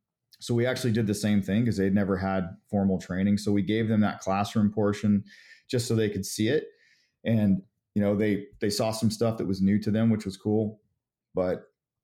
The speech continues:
um, after that, we, you know, did kind of a, "Hey, you guys go out and fly day and night with us, and let's just watch and see what you do and observe." And then we got into, like, training to where, um, we were just giving them everything we could to kinda,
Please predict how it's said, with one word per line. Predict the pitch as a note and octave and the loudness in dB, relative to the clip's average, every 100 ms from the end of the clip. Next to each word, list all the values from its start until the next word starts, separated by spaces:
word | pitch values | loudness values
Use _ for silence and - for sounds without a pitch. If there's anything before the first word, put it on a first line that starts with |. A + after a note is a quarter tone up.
| _ _ - | _ _ -10
um, | G2 F#2 F#2 | -4 -2 -2
after | A2 A2+ A2 | -4 -2 0
that, | G#2+ A2+ - | 0 0 -2
we, | G#2 G2+ G2 - | 0 0 -4 -2
you | |
know, | G2+ F2 - | -2 -2 -10
did | - A#2+ | -4 -2
kind | A#2 A#2+ | 0 0
of | A2 | 0
a, | G#2 G2 | 0 0
"Hey, | G2+ A#2 | 0 0
you | G#2 G#2+ G#2 A2+ | 0 0 2 2
guys | A#2 A2 | 2 0
go | A2 A2 | 0 0
out | A2 F#2+ | 0 -2
and | |
fly | - G#2 G#2 G#2 | -4 0 2 0
day | G2 - A2+ G#2+ G#2 | -2 -4 0 2 2
and | G#2 | 2
night | G2 G#2+ - | 2 0 -2
with | G#2 | -4
us, | G#2 A2 A2+ | -2 -2 -2
and | G#2 F#2+ | -4 -2
let's | G2 - | -4 -4
just | G#2 - | -8 -4
watch | G2+ G2+ G#2 | -2 -2 -2
and | G#2 | -6
see | - G#2 | -2 -4
what | G2 F2 | -4 -4
you | |
do | F#2 G#2 | -2 0
and | G2 | -2
observe." | E2+ F#2 A#2+ C#3 A2 | -2 -2 -2 -2 0
And | G2+ | 0
then | |
we | G#2+ | 0
got | G#2+ G2+ G2+ | 0 -2 -2
into, | G2 G2+ | -4 -2
like, | F#2+ F2+ - - | -2 -4 -6 -16
training | - G#2 G#2 F#2+ F2+ | -2 0 2 0 -4
to | F#2 | -6
where, | F#2 E2+ - - - - - - | -4 -6 -8 -20 -20 -20 -20 -6
um, | F#2 F2+ E2+ E2+ - | -2 -2 -2 -6 -4
we | A2 G2+ | 0 2
were | F#2+ F2 - _ _ _ _ | 2 0 -8 _ _ _ _
just | B2+ A#2 - - | -6 -6 -10 -4
giving | A2+ B2+ B2+ | -2 2 2
them | A2+ | 2
everything | A#2 A#2+ A#2 A#2+ A2+ | 2 2 0 2 2
we | G2+ | 2
could | - A2 G2+ | 0 0 0
to | F#2+ | 0
kinda, | G#2+ G2+ F2+ | 0 0 0